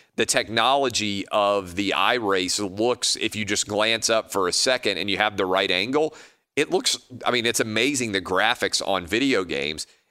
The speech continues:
It's not that much different if you just glance at it for a second compared to actually watching a race, uh, on television. It's pretty wild and awesome television. I think that's a credit for F S one that they have managed to scramble and get something like that up and ready to go. Who's up next, Dub?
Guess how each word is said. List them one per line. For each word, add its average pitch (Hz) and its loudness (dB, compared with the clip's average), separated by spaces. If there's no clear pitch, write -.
It's - -2
not 117 -2
that 107 2
much 107 -2
different 113 0
if 95 -4
you 98 -4
just 95 -2
glance 98 2
at 98 2
it 90 -4
for 85 2
a 85 0
second 110 0
compared 104 0
to 104 0
actually 95 0
watching 98 0
a 87 0
race, 95 0
uh, 90 2
on 92 -2
television. 85 -2
It's 82 -4
pretty 120 -2
wild 92 0
and 92 0
awesome 98 0
television. 85 0
I 87 2
think 92 -2
that's 107 2
a 104 -4
credit 107 2
for 101 2
F 95 2
S 95 0
one 101 2
that 87 0
they 92 2
have 90 2
managed 92 0
to 92 -4
scramble 98 0
and 87 -4
get 95 -2
something 90 -4
like 85 -2
that 87 2
up 85 2
and 85 -6
ready 85 0
to 69 -12
go. 82 0
Who's 127 0
up 120 2
next, 113 0
Dub? 92 2